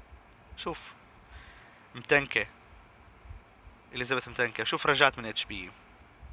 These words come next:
هلا هو حط على حاله الدف-، الدفاع وال-، والأتاك، بس لأنه ultimate راح تضل تعمل damage، يعني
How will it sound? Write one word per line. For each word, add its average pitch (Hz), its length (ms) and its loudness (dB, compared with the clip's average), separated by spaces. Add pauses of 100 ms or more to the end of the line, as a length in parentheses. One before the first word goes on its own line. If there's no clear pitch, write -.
(180)
هلا 127 140 6
هو 170 120 10
حط 208 180 8
على 185 160 12
حاله 143 360 10
الدف-، 123 540 -2
الدفاع 131 440 10
وال-، 107 960 0 (1400)
والأتاك، 127 640 6
بس 127 200 -2
لأنه 143 540 4 (560)
ultimate 143 440 2
راح - 140 0
تضل 139 180 4
تعمل 113 360 2
damage، 110 360 0
يعني 101 440 -2